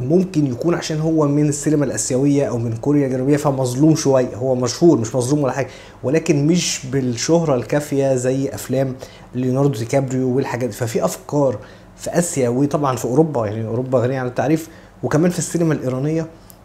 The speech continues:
يعني ساعات بتتفوق على هوليوود،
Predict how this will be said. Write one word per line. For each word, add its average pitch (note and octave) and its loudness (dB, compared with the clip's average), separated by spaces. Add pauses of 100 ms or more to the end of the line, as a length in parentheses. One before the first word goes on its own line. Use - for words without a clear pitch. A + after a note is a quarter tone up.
(260)
يعني C3 -2
ساعات C#3 -2
بتتفوق D#3 0
على C#3 2
هوليوود، B2+ 0